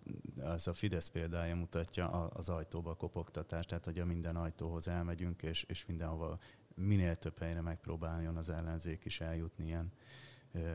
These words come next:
meg utcai jelenléttel, amiben talán az segíthet nekik, hogy azért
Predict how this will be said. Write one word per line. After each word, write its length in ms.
meg 140
utcai 320
jelenléttel, 640
amiben 340
talán 280
az 80
segíthet 560
nekik, 280
hogy 160
azért 360